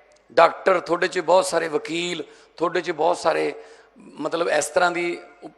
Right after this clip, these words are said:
ਉੱਚੀਆਂ ਪਦਵੀਆਂ 'ਤੇ ਪਹੁੰਚੋਗੇ। ਕਿਸੇ ਨਾ ਕਿਸੇ ਮੋੜ 'ਤੇ ਮਿਲਦੇ ਰਵਾਂਗੇ। ਸੋ ਮੈਨੂੰ ਬਹੁਤ ਖੁਸ਼ੀ ਹੋਈ ਅੱਜ ਕਿ ਡਾਕਟਰ ਅੰਬੇਦਕਰ ਜਿਹੜਾ ਪੋਰਟਲ ਬਣਾਇਆ, ਉਹ 'ਤੇ ਜਵਾਬਦੇਹੀ ਤੈਅ ਕੀਤੀ ਹੈ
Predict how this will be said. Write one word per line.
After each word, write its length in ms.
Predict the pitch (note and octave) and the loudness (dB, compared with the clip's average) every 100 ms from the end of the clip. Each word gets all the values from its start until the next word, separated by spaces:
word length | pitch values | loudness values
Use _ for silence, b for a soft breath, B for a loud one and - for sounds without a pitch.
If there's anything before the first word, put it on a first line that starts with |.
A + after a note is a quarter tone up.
| - | -12
ਉੱਚੀਆਂ 260 | D3+ E3+ | -8 -6
ਪਦਵੀਆਂ 300 | D#3 D3 D3 | -4 -4 -4
'ਤੇ 100 | C#3+ | -6
ਪਹੁੰਚੋਗੇ। 500 | C#3+ C3+ C#3 D#3 C#3 C#3 B - | -6 -6 -4 -4 -4 -8 B -18
ਕਿਸੇ 180 | D#3 D#3+ | -10 -6
ਨਾ 80 | D#3 | -6
ਕਿਸੇ 220 | D3+ D#3 | -6 -8
ਮੋੜ 200 | C#3 C3+ | -6 -6
'ਤੇ 120 | - | -6
ਮਿਲਦੇ 300 | C3+ B2+ A#2+ | -4 -2 0
ਰਵਾਂਗੇ। 360 | A2+ G2+ G2+ G2 b b b b _ | -2 -2 -6 -10 b b b b _
ਸੋ 120 | D3 | -6
ਮੈਨੂੰ 280 | D#3+ E3 C#3+ | -4 -4 4
ਬਹੁਤ 300 | D3+ G3 - | 6 6 4
ਖੁਸ਼ੀ 260 | E3 D#3 | -4 -2
ਹੋਈ 300 | F3+ E3+ E3+ | -2 0 2
ਅੱਜ 160 | E3+ D#3+ D#3+ B B B _ | 0 -2 -8 B B B _
ਕਿ 140 | - E3+ | -8 -2
ਡਾਕਟਰ 300 | E3 - F3 | -2 0 -2
ਅੰਬੇਦਕਰ 760 | E3 E3 F3 F3+ E3+ E3 D#3+ - - _ _ | 0 -4 0 2 2 0 -4 -12 -20 _ _
ਜਿਹੜਾ 380 | - D#3 E3 E3 D#3 - - - - | -10 -2 4 4 2 -8 -20 -20 -2
ਪੋਰਟਲ 420 | E3 E3+ E3 G3 | 0 2 2 2
ਬਣਾਇਆ, 640 | F#3+ F#3 F3+ F3+ - - - | 4 4 6 4 2 -8 -10
ਉਹ 100 | E3+ | 0
'ਤੇ 100 | G#3 | 0
ਜਵਾਬਦੇਹੀ 760 | - E3 C#3+ C#3+ D#3 E3+ F3 F#3 | 2 2 4 4 4 0 -2 0
ਤੈਅ 200 | F3+ F#3+ | 2 2
ਕੀਤੀ 400 | F3 F3 F#3+ F3+ | 0 -10 0 2
ਹੈ 160 | E3+ | 0